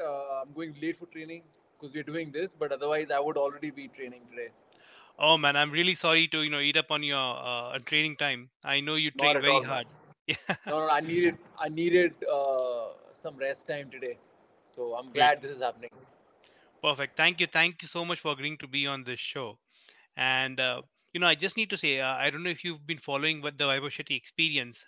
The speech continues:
Speaker 2: but I typically have two parts of this. One is Beyond the Gloves, which was meant for the athletes, and one was the Inside Scoop, meant for the people behind the scene, the coaches, the promoters,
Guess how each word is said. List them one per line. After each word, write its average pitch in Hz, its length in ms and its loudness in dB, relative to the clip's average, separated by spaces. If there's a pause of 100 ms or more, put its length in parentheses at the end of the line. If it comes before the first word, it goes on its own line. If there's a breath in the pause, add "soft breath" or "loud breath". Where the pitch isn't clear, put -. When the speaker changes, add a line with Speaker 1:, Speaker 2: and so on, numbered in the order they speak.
Speaker 2:
but 143 200 0
I 143 60 0
typically 151 420 -4
have 147 240 -2
two 151 160 -6
parts 139 320 2
of 113 140 -12
this. 110 220 -14
One 135 160 -4
is 135 140 -6
Beyond 139 380 -4
the 143 60 -2
Gloves, 139 280 -2
which 127 160 -14
was 135 80 -12
meant 131 220 -6
for 139 100 -10
the 127 160 -6
athletes, 131 560 -4 (400 soft breath)
and 139 160 -2
one 147 120 -2
was 156 160 -4
the 156 120 0
Inside 143 340 2
Scoop, 120 360 -10
meant 135 180 -2
for - 80 -8
the 147 100 -2
people 139 320 -6
behind 135 400 -6
the 135 60 -8
scene, 110 380 -12
the 127 80 -10
coaches, 139 580 -4 (380 soft breath)
the 135 80 -10
promoters, 135 760 -2